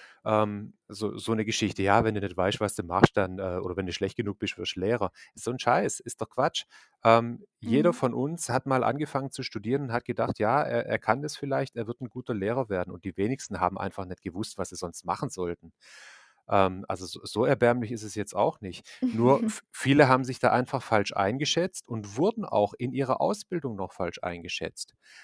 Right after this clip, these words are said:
Speaker 1: Was ich
Speaker 2: Mhm.
Speaker 1: für Typen gehabt habe im Referendariat, wo ich gedacht habe: „Junge, wäre ich Schüler gewesen, dich hätte ich in der Pfeife geraucht.“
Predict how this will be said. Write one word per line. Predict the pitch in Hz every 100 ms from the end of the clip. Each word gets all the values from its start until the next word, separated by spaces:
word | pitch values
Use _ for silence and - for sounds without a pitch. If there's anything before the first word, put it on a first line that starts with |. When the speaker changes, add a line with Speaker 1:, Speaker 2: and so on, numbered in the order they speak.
| -
Speaker 1:
Was | 117 120
ich | - 175 214
Speaker 2:
Mhm. |
Speaker 1:
für | 165 -
Typen | - 208 214 202
gehabt | 104 - -
habe | 101 104
im | 104
Referendariat, | 110 - 117 107 107 101 104 139 123
wo |
ich | 120
gedacht | 113 123 - 123
habe: | 104
„Junge, | 139 147 107 - _
wäre | 101 117
ich | 147 -
Schüler | - 175 185
gewesen, | 170 113 98 92
dich | 110
hätte | 131 131
ich |
in | 123
der | 123
Pfeife | - 131 180 -
geraucht.“ | 147 92 87 113 -